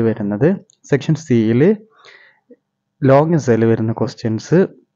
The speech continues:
explain pivot table, how it's created and formatted, what is its application, explain various input and output devices. So ഈ ഒരു പേപ്പറിൽ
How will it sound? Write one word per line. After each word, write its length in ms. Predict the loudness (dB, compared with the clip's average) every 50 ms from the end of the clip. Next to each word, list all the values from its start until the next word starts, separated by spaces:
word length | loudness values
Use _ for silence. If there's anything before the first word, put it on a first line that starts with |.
| _ _ _ _ _ _ _ _ _ _ _ _ -20 _ _ _ -4 -4 -2
explain 360 | -2 -2 0 2 2 2 2 0 -2 -2 0
pivot 300 | 0 2 2 2 0 0 -4 _ _ _ _ _ -2
table, 340 | 0 0 0 0 0 0 0 0 -2 -10 -2 2
how 100 | 4 6 6 6
it's 180 | 4 2 -4 -16 -20 -20 -20 _ -4 0
created 520 | 2 2 4 4 2 0 0 -2 0 0 0
and 120 | 0 -2 -4 -6 -4 -2
formatted, 640 | 0 0 0 0 0 -2 -2 -4 -2 -4 -4 -4 -4 _ _ _ _ _ -2
what 140 | -2 0 0 0 -2
is 80 | 0 -2 -4
its 140 | -4 -4 -8 -8 -8 -4
application, 520 | -2 -4 -4 -2 -4 -8 -6 -6 -8 -8 -8 -12 _ _ _ _ _ _ _ -20 -20 _ _ _ -2 -2
explain 380 | -2 -2 -4 0 0 2 2 2 2 2
various 300 | 2 2 2 0 -2 0 -2 -2 0
input 300 | 0 0 -2 -4 -2 0 -2
and 100 | 0 0 0 -2
output 340 | -2 -2 -4 -6 -6 -6 -6 -8 -6 -2
devices. 380 | -2 0 0 -2 -4 -10 -14 -14 -14 -18 -18 _ _ _ _ _ _ _ _ _ _ _ _ _ -2
So 80 | 0 2 2 4 2
ഈ 40 | 4 2 4
ഒരു 140 | 4 4 2 2 0 -4 -10 -18 -20 _ _ _ _ _ 0
പേപ്പറിൽ 460 | 0 2 0 0 0 -2 0 0 2